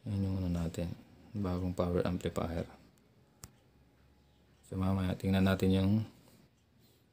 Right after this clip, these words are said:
manual niya. Kung ano yung ilang watts yung kaya, tsaka ilang ohms. Ayan. Ito. Ito na yung manual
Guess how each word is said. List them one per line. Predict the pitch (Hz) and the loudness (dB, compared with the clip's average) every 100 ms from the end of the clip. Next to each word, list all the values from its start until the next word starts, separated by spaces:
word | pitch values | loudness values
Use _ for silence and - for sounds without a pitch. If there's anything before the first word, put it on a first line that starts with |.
| _ 107 | _ -2
manual | 95 92 90 | 0 0 0
niya. | 90 90 92 - 110 | -2 -4 -8 -8 -2
Kung | |
ano | 98 95 | 2 2
yung | 95 95 95 95 - - - - - - - - | 4 4 2 0 0 2 2 -2 -16 -20 -20 -6
ilang | 98 95 95 95 98 95 | 0 2 2 2 2 0
watts | 95 - 98 | 0 0 0
yung | 98 | 2
kaya, | 92 92 98 98 | 2 2 0 -2
tsaka | 101 107 - | -2 0 0
ilang | 98 98 - | 0 0 0
ohms. | 107 101 101 - - - - - - - - _ _ _ _ _ _ _ _ _ | -2 0 -2 -2 -4 -4 -10 -16 -20 -20 -20 _ _ _ _ _ _ _ _ _
Ayan. | 101 90 98 - - - _ _ _ - - _ _ - - _ - - - - - | -6 -4 -6 -12 -20 -20 _ _ _ -20 -20 _ _ -20 -20 _ -20 -20 -20 -10 -8
Ito. | 107 107 101 - - - - - - - - - - - - - - | -2 -2 -2 -8 -16 -18 -8 4 6 6 0 -14 -18 -20 -20 -20 -4
Ito | 107 | 4
na | 104 101 | 6 8
yung | 101 | 8
manual | 98 101 | 8 6